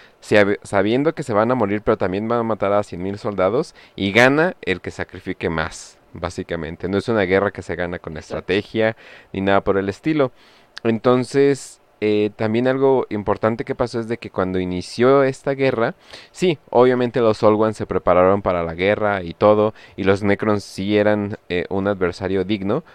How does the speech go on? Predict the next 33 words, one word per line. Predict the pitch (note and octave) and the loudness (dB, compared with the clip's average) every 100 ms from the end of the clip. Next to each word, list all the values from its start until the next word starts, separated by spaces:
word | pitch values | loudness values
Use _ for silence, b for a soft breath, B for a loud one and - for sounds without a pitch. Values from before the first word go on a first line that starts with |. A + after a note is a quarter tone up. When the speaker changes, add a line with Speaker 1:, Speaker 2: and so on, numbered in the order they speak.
| b b _ | b b _
Speaker 1:
pero | - A#2 A2+ | 2 4 6
los | A2+ A2 | 6 4
Old | B2+ B2+ | 4 4
Ones | D3 B2+ | 4 4
les | A2 | 0
partían | A2+ G2+ A2 A2 A2 | 0 -2 0 0 2
la | |
madre | G2 F#2+ G2 | 2 2 0
en | F#2+ | -2
tecnología. | G2 F2 E2 F2 - F#2 | -6 -6 -6 -6 -4 -4
O | F2+ | -2
sea, | G2 | -2
la | F2+ F#2 | 2 2
tecnología | F2 G2+ G2 F#2+ A#2+ A#2 | 2 -2 0 0 0 -2
que | C3 | 2
los | A#2+ | 4
Speaker 2:
Exacto, | |
Speaker 1:
Old | A#2+ A2 | 4 6
Ones | A#2 | 4
Speaker 2:
exacto. | A2+ | 2
Speaker 1:
tenían | G2+ G#2 G#2+ | 0 0 2
era | G#2+ A2 B B B | 2 0 B B B
demasiado | G#2 A2 A2+ G#2+ - A2+ B2+ D3+ | 2 4 6 2 4 4 6 6
grande | A2+ G2+ A#2 C3 A#3 B B B | 6 4 2 -2 -4 B B B
como | A2 G2+ F#2+ | 2 2 4
para | G2 F#2 F2 | 6 6 4
poder | G2 F#2+ G2 G2+ | 2 2 2 -2
que, | A2 G#2 G2 - | -4 -4 -4 -8
como | - F#2+ F#2 | -8 -6 -6
para | - F2 F2+ | -4 -4 -4
poder | F#2+ F2+ F#2+ G2+ | -4 -2 0 0
retarlos | G2 C2 F#2 F#2+ G2 F#2+ F#2+ G2+ | -2 -6 -2 0 2 0 0 -4
significativamente. | - G2 F#2 - F2+ F2+ - F#2+ G2 F#2+ G2 A2+ E2 | -4 -6 -8 -8 -8 -8 -6 -4 -2 -2 -2 -4 -10